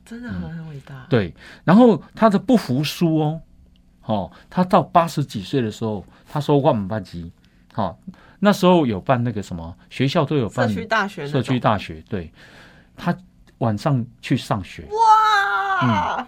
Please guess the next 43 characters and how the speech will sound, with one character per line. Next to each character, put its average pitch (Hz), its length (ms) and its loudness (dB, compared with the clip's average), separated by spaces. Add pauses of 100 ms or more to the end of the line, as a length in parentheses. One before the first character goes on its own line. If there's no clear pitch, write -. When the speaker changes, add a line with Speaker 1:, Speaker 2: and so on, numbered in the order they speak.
(160)
Speaker 2:
她 160 120 2
读 131 200 -2
小 95 180 -2
学。 80 300 -16 (140)
Speaker 1:
她 403 120 -2
坚 330 320 -4
持 214 380 0
欸。 202 300 8
Speaker 2:
坚 131 180 6
持， 90 260 -6 (120)
八 127 120 2
十 120 140 -8
几 95 140 -8
岁 113 260 -2
哦。 104 220 -6
Speaker 1:
嗯。 226 600 -8
Speaker 2:
然 123 140 -2
后 139 340 2
她 147 400 -4 (720)
竟 196 240 4
然 104 300 0
回 127 220 2
来 92 280 -2 (920)
跟 151 120 2
我 135 60 2
们 104 140 -4
说， 117 320 -4 (340)
她 156 260 -4
现 160 220 -2
在 147 140 0
已 101 80 -4
经 131 220 2
努 98 180 0
力 113 120 -2
到 107 180 -2
当 110 260 -4
班 113 240 -2
长。 - 180 -4 (1160)
Speaker 1:
哦， 302 80 2
好 294 220 0
感-， 240 280 -2
很 208 200 -6
感 214 220 0